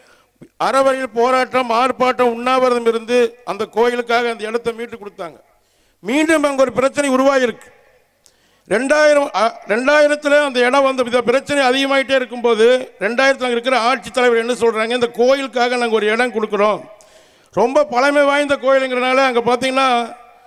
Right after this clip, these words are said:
இந்த மகா சிவராத்திரிக்கு பத்தாயிரத்துக்கு மேற்பட்ட பொதுமக்கள், பக்தர்கள் வருவாங்க. அந்த சூழல்ல நம்மளுக்கு ஒரு இடம் வேணும்னு போய் கேட்கும்போது, அங்க ஒரு சாவடி பகுதின்னு ஒரு பகுதி இருக்கு. அந்த பகுதியை வந்து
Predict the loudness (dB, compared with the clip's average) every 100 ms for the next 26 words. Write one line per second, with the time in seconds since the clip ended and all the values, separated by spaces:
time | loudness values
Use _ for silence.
0 | _ _ _ _ _ -18 -2 0 2 -2
1 | -8 -18 _ -20 -6 -2 2 2 2 0
2 | 0 0 -2 -2 -4 -4 -2 2 0 -2
3 | -6 -6 -2 -4 0 0 0 -2 -4 -2
4 | -4 -2 -6 -2 -4 -2 -4 -4 -4 -8
5 | -18 -20 _ _ _ _ _ _ -6 -2
6 | -2 0 0 2 0 -2 -2 -2 -2 0
7 | 2 2 2 0 0 -2 0 0 0 0
8 | 0 2 0 2 0 0 0 2 2 0
9 | -2 -2 -2 -2 -4 -4 -4 -4 -6 -8
10 | -20 _ -8 -4 -2 0 0 0 -2 -2
11 | -2 -4